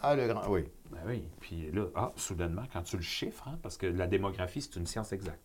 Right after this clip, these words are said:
Speaker 2: hein.
Speaker 1: Ouais.
Speaker 2: C'est une science pure.
Speaker 1: Bon, après, il y a des projections démographiques qui
Speaker 2: Oui,
Speaker 1: peuvent
Speaker 2: oui.
Speaker 1: pas se réaliser,
Speaker 2: Oui.
Speaker 1: mais bon. Mais en général, euh, il y a des, il y a des différents scénarios et, bon.
Speaker 2: Oui.
Speaker 1: En général,
Speaker 2: Oui,
Speaker 1: les
Speaker 2: c'est
Speaker 1: démographes sont pas tant dans le champ.
Speaker 2: Non, non.
Speaker 1: Il y a,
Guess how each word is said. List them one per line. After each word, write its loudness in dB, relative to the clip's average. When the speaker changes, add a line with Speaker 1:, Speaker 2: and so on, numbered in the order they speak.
Speaker 2:
hein. -10
Speaker 1:
Ouais. -2
Speaker 2:
C'est -4
une 0
science 0
pure. -4
Speaker 1:
Bon, 12
après, 12
il 12
y 12
a 12
des 12
projections 12
démographiques 12
qui 12
Speaker 2:
Oui, 12
Speaker 1:
peuvent 12
Speaker 2:
oui. 8
Speaker 1:
pas 12
se -2
réaliser, 12
Speaker 2:
Oui. 12
Speaker 1:
mais 4
bon. 0
Mais 12
en 12
général, 12
euh, 12
il 12
y 12
a 12
des, 10
il 4
y 12
a 12
des 12
différents 10
scénarios 12
et, 12
bon. 2
Speaker 2:
Oui. 6
Speaker 1:
En -18
général, 12
Speaker 2:
Oui, 10
Speaker 1:
les 12
Speaker 2:
c'est 12
Speaker 1:
démographes 12
sont 8
pas 12
tant 8
dans 6
le 6
champ. 2
Speaker 2:
Non, 10
non. 2
Speaker 1:
Il 6
y 10
a, 8